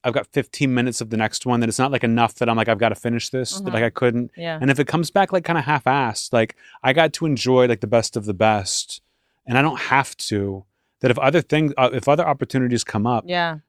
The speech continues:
Speaker 1: then who knows? And I don't think that's gonna happen.
Speaker 2: Right,
Speaker 1: I,
Speaker 2: right,
Speaker 1: like,
Speaker 2: right,
Speaker 1: I
Speaker 2: right,
Speaker 1: can,
Speaker 2: right.
Speaker 1: im-, but I could,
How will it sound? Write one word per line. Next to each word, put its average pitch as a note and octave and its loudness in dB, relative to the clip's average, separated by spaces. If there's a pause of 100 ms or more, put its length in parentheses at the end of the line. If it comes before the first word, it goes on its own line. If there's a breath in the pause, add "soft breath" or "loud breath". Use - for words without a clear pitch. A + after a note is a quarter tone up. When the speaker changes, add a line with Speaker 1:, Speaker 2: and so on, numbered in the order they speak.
Speaker 1:
then A2+ 2
who A2+ -2
knows? B2 2
And C#3 0
I C3+ 4
don't D#3 0
think C#3+ -2
that's B2 -2
gonna G#2 -4
happen. E2+ -14 (140)
Speaker 2:
Right, F3+ 0
Speaker 1:
I, - 0
Speaker 2:
right, B2 2
Speaker 1:
like, A#2+ 4
Speaker 2:
right, B2 4
Speaker 1:
I A#2+ 6
Speaker 2:
right, A#2+ 0
Speaker 1:
can, B2+ -2
Speaker 2:
right. A#2+ -2
Speaker 1:
im-, B2 -6
but C3 4
I C3+ 6
could, D3+ -2